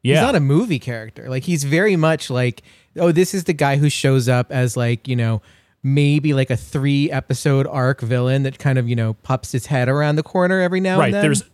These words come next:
Speaker 1: right, there's an episode in season two called Waingro Returns.
Speaker 2: Right.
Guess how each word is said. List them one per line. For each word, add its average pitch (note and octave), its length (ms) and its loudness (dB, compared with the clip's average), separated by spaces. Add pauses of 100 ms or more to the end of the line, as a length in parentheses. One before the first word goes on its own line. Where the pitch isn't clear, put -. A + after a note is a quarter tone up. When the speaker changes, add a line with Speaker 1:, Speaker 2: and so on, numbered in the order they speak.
Speaker 1:
right, C#3 240 2
there's C#3+ 160 2
an D3+ 80 2
episode D3+ 340 2
in C3 100 0
season C3 300 2
two B2+ 160 0
called A2+ 260 -2
Waingro A#2 480 0
Returns. F2+ 840 -6 (100)
Speaker 2:
Right. D#3 320 0